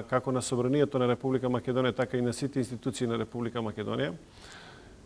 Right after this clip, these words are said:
за да сето тоа не внесе во една политичка криза која бараше дополнителни активности, како,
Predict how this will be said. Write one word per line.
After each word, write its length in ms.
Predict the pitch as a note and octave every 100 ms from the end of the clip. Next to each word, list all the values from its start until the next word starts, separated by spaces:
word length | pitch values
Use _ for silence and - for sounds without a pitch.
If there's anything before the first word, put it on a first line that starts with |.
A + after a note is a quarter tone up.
| -
за 200 | A2 C3
да 100 | B2+
сето 300 | - D3 B2+
тоа 240 | C#3+ C#3
не 100 | C3+
внесе 320 | A#2 C3+ C3+
во 80 | B2
една 140 | C3+ C3
политичка 460 | - C3+ C3+ C3 G#2+
криза 240 | C3+ C3
која 160 | C#3 C3+
бараше 400 | C3+ C#3+ - C3
дополнителни 640 | C3 C3 C#3 C#3 C3+ C3
активности, 420 | - C#3+ B2+ -
како, 440 | B2 C3 B2 B2